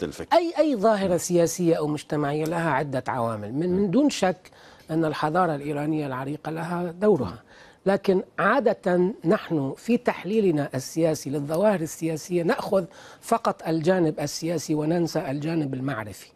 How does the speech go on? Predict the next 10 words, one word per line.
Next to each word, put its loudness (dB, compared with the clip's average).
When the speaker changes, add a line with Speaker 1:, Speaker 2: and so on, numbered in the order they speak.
Speaker 1:
مم. -10
Speaker 2:
الجانب 4
المعرفي -2
بمعنى 0
الجانب 2
الفكري -2
والفقهي -4
في -8
هذه -6
التجربة -4